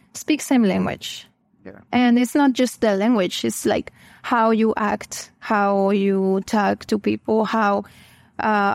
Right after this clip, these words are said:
Speaker 1: uh, us Latinos, um, we do things very differently, like, with more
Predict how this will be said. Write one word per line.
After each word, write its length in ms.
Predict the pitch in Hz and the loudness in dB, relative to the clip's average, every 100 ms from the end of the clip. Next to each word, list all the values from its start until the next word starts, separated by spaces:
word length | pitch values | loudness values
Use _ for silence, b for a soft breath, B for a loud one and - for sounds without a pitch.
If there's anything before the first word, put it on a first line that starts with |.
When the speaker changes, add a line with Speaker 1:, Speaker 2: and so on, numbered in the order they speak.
| - | 0
Speaker 1:
uh, 320 | 214 202 202 208 233 | 0 0 0 0 0
us 140 | 269 - | 0 0
Latinos, 720 | 226 208 269 247 208 220 - | 0 2 2 2 2 -2 -4
um, 760 | - 214 202 190 196 - 214 214 | 0 2 2 2 0 -2 -2 0
we 180 | 226 233 | 2 2
do 240 | 226 226 | 2 0
things 380 | 220 226 220 - | 2 0 0 -2
very 240 | 208 208 | 0 0
differently, 600 | 196 196 - - - - | 0 -4 -6 -6 -4 -4
like, 360 | - 76 - - _ - | -4 -4 -8 -12 _ -4
with 220 | 220 202 | 0 2
more 520 | 208 208 202 190 214 | 2 4 2 0 -4